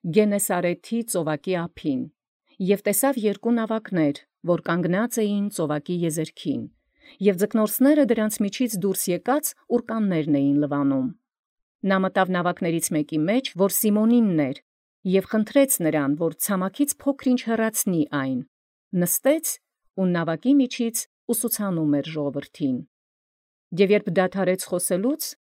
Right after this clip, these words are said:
ասաց Սիմոնին. «Քշիր տար դեպի խորերը և ձեր ուռկանները գցեք որսալու համար»։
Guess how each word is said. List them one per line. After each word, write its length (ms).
ասաց 360
Սիմոնին. 600
«Քշիր 400
տար 280
դեպի 280
խորերը 480
և 300
ձեր 160
ուռկանները 540
գցեք 420
որսալու 480
համար»։ 400